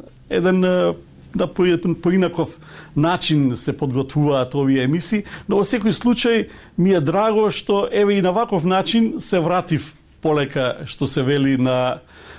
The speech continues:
на мундијалските бранови и што, е, ја чувствувам таа, таа хемија што секогаш сум ја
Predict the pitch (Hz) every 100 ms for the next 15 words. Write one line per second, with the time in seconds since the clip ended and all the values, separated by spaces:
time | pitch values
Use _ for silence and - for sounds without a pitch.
0 | - 131 123 123 123 123 123 - 143 147
1 | 156 143 151 147 - 151 151 135 - -
2 | _ - 117 131 135 139 156 208 214 339
3 | - - - - 190 190 160 - 180 180
4 | 180 180 - _ - - - _ - 151
5 | 156 160 151 160 147 - - - _ -
6 | - 254 196 196 269 262 208 202 175 185
7 | 180 175 147 - - 156 156 - 185 180
8 | 160 143 151 - 160 185 165 - - -
9 | 160 170